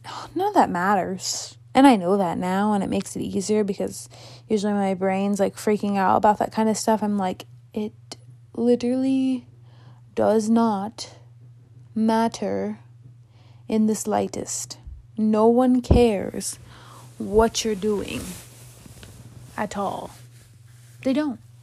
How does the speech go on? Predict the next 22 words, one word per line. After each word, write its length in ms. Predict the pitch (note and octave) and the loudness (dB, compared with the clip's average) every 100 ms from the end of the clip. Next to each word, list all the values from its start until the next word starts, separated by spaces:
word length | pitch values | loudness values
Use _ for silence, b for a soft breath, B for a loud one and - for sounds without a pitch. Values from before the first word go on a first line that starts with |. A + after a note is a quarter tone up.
| - - - - - - - - | -20 -20 -20 -20 -20 -20 -20 -20
Most 720 | - A3 A#3 A#3 A#3 B3+ - - | -12 -4 0 2 2 0 -2 -6
people 580 | A#3+ A#3 G#3 G#3 G#3 B B B | -4 -4 -2 -2 -2 B B B
are 140 | G#3 F#3+ | -10 -10
so 420 | - - A3+ B3 | -8 0 2 4
worried 420 | A#3 A3 G#3+ G#3 | 2 0 0 -2
about 260 | G3+ G3+ G3+ | -2 -4 -4
themselves 640 | G3 F3 - F3+ F3+ - | -8 -10 -8 -8 -8 -12
that 180 | - G3 | -10 -10
they 60 | G3+ | -8
don't 200 | G3+ A3 | -6 -2
even 220 | B3 A#3+ | 0 0
take 360 | A#3+ A#3 A3+ - | 0 -2 -4 -8
the 60 | |
time 560 | G3+ - A3 G#3+ F#3 F#3 | -14 -8 -6 -4 -6 -8
to 80 | F3+ | -10
think 260 | - G3 | -10 -6
about 400 | G3 F#3 F#3 F#3 | -6 -4 -6 -6
you 300 | F3+ F3+ F#3+ F#3+ - - - - | -10 -10 -10 -14 -20 -20 -20 -16
and 180 | G#3+ G3 | -6 -4
what 220 | F#3+ F#3+ | -4 -6
you're 120 | F#3+ F#3+ | -4 -4
doing. 400 | F3 F3+ G#3 | -4 -6 -8